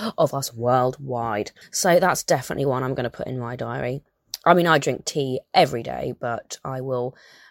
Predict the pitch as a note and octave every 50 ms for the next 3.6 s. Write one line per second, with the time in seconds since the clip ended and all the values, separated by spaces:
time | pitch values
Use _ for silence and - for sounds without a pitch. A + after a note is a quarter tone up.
0 | _ - E3+ D3+ D3 D3 D3+ - - D3+ C3 B2 C3 - - - - C#3 B2+ B2
1 | B2+ - C3 B2 B2+ C3 C3 - _ - - - - D3+ C#3 C3+ D3 D#3 E3 -
2 | E3+ F#3 G3+ G3+ G3 G3+ G#3 - - A#3 A#3 A#3 - C4+ C4 C4+ C4 - C4+ C4+
3 | C4+ - - - C3 - - _ - B2+ C3 C3+